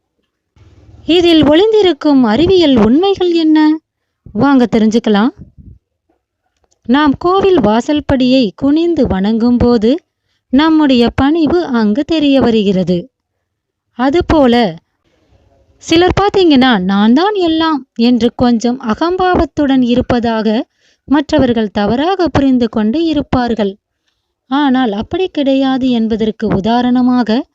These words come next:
அவருடைய பணிவு வெளிப்படுகிறது. நாம் கோவில் வாசல் படியை வணங்கும் போது இரண்டாவது ஒரு நன்மையும் நமக்கு நடக்கிறது. அது என்னன்னு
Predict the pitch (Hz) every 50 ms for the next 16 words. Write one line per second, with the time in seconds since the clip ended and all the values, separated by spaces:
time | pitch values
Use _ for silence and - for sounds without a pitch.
0 | _ _ _ _ _ _ _ - 233 247 254 277 269 262 226 233 226 214 202 -
1 | - 247 262 311 349 339 294 240 - 277 262 190 175 196 233 233 226 214 - 214
2 | 202 208 180 202 185 190 180 165 175 180 226 _ _ _ _ _ _ _ _ _
3 | _ _ _ _ _ _ _ _ _ _ _ _ _ _ _ _ _ _ _ _
4 | _ _ _ _ _ - 240 269 320 339 330 320 - - - 370 403 403 392 381
5 | 349 285 208 202 247 277 339 - 370 339 330 - - 294 254 269 262 262 247 233
6 | 208 190 196 202 233 254 269 285 294 294 277 277 269 262 254 208 226 262 311 -
7 | _ _ _ _ _ _ _ _ _ _ _ _ _ _ _ _ _ _ _ _
8 | _ _ _ _ _ _ _ _ _ _ _ - 247 285 302 330 349 370 392 392
9 | 415 415 403 381 370 330 311 294 277 262 247 247 247 277 311 320 269 247 302 370
10 | 403 359 320 302 302 277 - 285 269 262 262 247 262 247 - 269 254 233 233 208
11 | 220 214 202 214 _ _ _ _ _ _ _ _ _ _ _ _ _ _ _ _
12 | _ _ _ _ _ _ - 285 - 277 254 240 285 339 392 403 381 370 370